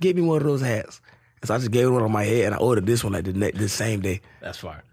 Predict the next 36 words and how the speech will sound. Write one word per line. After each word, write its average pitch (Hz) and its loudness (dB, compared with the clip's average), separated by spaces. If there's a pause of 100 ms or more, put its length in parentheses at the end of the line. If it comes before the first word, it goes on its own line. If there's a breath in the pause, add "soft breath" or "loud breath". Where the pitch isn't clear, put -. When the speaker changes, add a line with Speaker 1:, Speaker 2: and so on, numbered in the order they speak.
Speaker 1:
Yeah. - -2
Speaker 2:
Has 135 0
there 156 0
been 139 -2
anyone 160 0
at 139 -2
the 135 -4
club 123 0
that 110 0
you've 107 2
linked 107 -2
up 101 -2
with 104 -4
that's, 95 -4
like, 92 -6 (680 soft breath)
giving 120 0
you 120 2
the 107 0
best 104 -2
advice, 104 -2
that's, 95 -2
like, 90 -4
taking 120 2
a 110 0
moment 110 0
to 101 -4
be 104 -2
like, 101 0
"Hey, 101 -2 (680)
you're 107 -2
good," 98 -2 (160)
and 120 -2
it 107 -2
meant 104 -2
a 104 -2
lot? 107 -4